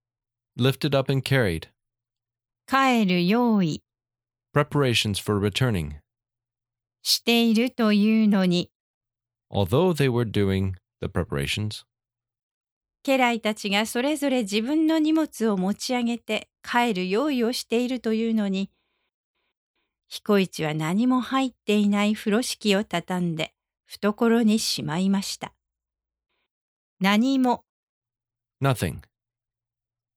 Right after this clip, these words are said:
Speaker 2: 入っていない。
Speaker 1: Nothing inside.
Speaker 2: 風呂敷。
Speaker 1: A cloth for carrying things.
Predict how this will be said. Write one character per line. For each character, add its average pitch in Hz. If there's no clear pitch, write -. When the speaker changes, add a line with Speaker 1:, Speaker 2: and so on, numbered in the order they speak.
Speaker 2:
入 269
っ -
て 180
い 170
な 190
い。 165
Speaker 1:
Nothing 90
inside. 110
Speaker 2:
風 -
呂 233
敷。 -
Speaker 1:
A 98
cloth 135
for 110
carrying 98
things. 78